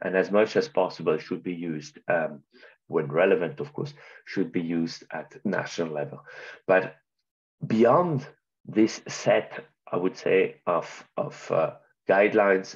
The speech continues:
and regulatory framework, we have other ones that are applying to the national data, uh, data ecosystem that are beyond the national statistical system.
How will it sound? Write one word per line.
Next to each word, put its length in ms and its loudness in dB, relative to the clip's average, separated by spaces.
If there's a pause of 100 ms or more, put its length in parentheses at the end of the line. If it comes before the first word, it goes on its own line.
and 200 -8
regulatory 640 2
framework, 680 2 (520)
we 100 0
have 280 0 (180)
other 260 4
ones 320 0
that 160 -8
are 160 0
applying 400 -8
to 140 -6
the 120 2
national 400 -2
data, 320 0 (180)
uh, 120 -2
data 320 2
ecosystem 760 -2 (420)
that 160 0
are 120 2
beyond 640 4 (180)
the 100 -2
national 340 -4
statistical 540 -8
system. 520 0